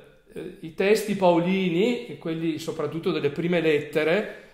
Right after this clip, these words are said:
eh, contengono ancora la rivoluzione evangelica,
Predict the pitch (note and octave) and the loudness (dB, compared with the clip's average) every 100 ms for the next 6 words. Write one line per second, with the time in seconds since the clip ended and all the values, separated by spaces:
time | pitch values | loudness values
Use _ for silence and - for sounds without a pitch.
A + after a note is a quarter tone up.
0 | _ D3+ C#3+ C#3 - - - F#3+ F#3 G#3+ | _ -4 -2 -4 -8 -6 0 2 4 4
1 | A3+ B3 A#3+ G3+ F#3 F#3 G3+ B3 B3+ G#3+ | 6 8 8 8 4 6 10 10 10 6
2 | F#3 F3 F3 E3+ F3+ E3+ E3 D#3 D#3 D#3+ | 6 4 4 2 0 0 0 0 0 2
3 | D3+ C3 B2+ A#2 | 2 -2 -8 -10